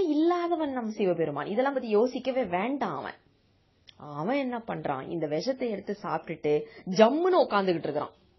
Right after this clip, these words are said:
இன்னைக்கும் பாருங்க, அதான் பாத்தீங்கன்னா, பழையவன் எப்போல இருந்து உள்ளவன் தெரியாது,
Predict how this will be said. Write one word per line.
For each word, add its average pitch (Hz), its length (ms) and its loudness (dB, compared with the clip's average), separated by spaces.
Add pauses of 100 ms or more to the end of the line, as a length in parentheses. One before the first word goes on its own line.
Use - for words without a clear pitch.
(420)
இன்னைக்கும் 349 420 2
பாருங்க, 320 440 0 (200)
அதான் 226 200 2
பாத்தீங்கன்னா, 233 400 0 (420)
பழையவன் 294 760 4 (540)
எப்போல 269 400 4
இருந்து 339 340 4
உள்ளவன் 226 540 4
தெரியாது, 143 420 -8